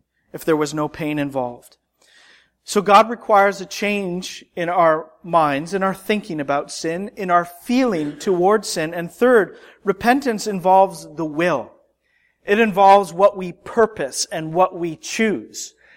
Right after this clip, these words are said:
Rather than choosing the way of sin, we must now purpose that we're going to choose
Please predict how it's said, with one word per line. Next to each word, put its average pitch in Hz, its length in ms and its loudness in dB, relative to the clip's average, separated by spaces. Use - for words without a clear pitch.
Rather 220 680 6
than 190 480 -4
choosing 220 580 2
the 175 100 2
way 220 340 8
of 185 120 -2
sin, 233 400 -2
we 220 100 -2
must 202 280 -2
now 208 420 6
purpose 247 520 2
that 190 200 0
we're 214 300 6
going 220 400 -4
to 185 140 -12
choose 233 460 -2